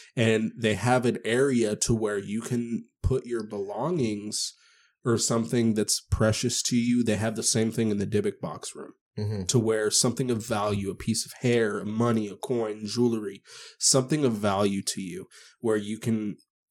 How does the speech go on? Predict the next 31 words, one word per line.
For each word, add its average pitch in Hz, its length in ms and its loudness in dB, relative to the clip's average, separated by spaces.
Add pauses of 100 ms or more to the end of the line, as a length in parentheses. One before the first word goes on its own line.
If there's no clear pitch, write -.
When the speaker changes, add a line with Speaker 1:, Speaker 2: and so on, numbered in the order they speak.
(280)
Speaker 1:
put - 260 0
it - 180 -2
there 95 360 -8 (120)
as, 104 340 -2
you 113 120 -4
know, 98 180 -6
like, 98 400 -12 (160)
almost 110 380 -2
as 107 500 0 (340)
an 123 140 2
offering, 120 640 -4
if 120 140 -6
you 123 120 4
would 123 140 4
say. 127 300 0 (160)
Speaker 2:
Okay. 101 340 -2 (480)
Okay. 87 260 -2 (120)
Speaker 1:
Um, 110 560 -2 (680)
and 113 280 4
me 120 160 4
personally, 113 500 0
when 104 140 0
I 107 80 0
walked 113 340 0
in 113 100 -2
the 113 100 -2
room, 104 360 -2
you 101 100 -8
know, 101 160 -6
of 98 120 -10
course, - 640 -4